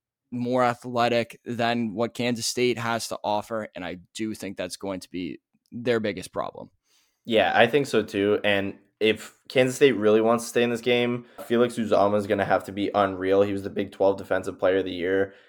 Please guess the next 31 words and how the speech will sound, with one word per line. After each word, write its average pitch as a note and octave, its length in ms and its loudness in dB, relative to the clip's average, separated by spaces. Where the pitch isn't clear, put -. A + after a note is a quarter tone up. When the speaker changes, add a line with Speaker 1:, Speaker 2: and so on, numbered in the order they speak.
Speaker 2:
and G2+ 340 4
he's A#2 200 0
gotta C3 240 12
get G#2 340 6
after G2+ 380 6
Alabama G2 500 4
and G2 140 -4
Bryce F#2+ 320 0
Young G2+ 220 2
like F#2+ 180 -2
they G2+ 100 0
did F#2+ 360 -4
to G#2+ 80 -8
Duggan, G2+ 640 0
right? G#2+ 200 4
Like, A2+ 160 2
for A#2+ 100 4
a A2 60 8
lot G#2 220 10
of D3 60 6
that C3 160 8
game, G#2 240 0
Duggan G2 280 2
was F#2 140 -6
put G2+ 160 2
in D#2 60 -4
a F2 60 -2
lot F#2 360 2
of F2 100 2
uncomfortable F2 480 -6
spots. F#2 540 -2